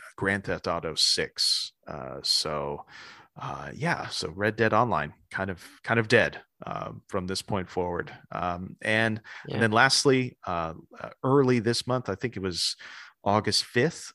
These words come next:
Speaker 1: uh, we had the release of Lucas Pope's Papers, Please on I O S and other, uh, phone devices, mobile devices. So,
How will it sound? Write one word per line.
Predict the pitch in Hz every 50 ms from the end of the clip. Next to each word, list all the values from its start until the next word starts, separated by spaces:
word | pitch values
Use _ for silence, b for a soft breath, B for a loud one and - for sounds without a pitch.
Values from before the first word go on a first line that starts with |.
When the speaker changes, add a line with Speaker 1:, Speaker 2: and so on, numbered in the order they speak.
| _ - -
Speaker 1:
uh, | 95 87 80 82 85
we | 90 104 104
had | 92 98 104 101 101 104 98 101
the | 104 98 101
release | 98 98 104 101 101 117 123 123 - - - - -
of | - 98 98 98 95 95 92 90 95
Lucas | 98 101 117 123 - 131 110 -
Pope's | - - - 113 107 - - - -
Papers, | - - - 120 - - 131 110 -
Please | - - - 117 120 101 90 78 - - - - - - B B B B B B B B B -
on | 95 87 90 85 85
I | - - 98 104 107 107
O | 107 101 95 95
S | 92 87 85 - - - - - - -
and | 85 82 80 -
other, | - - 92 87 90 85 82 82 82 85 - -
uh, | - - - - - - -
phone | - - - 101 104 104
devices, | 98 90 87 85 87 - - - -
mobile | 98 95 92 - 92
devices. | 80 92 87 82 85 90 - - 85 85 80
So, | - - - - 90 85 85 85 -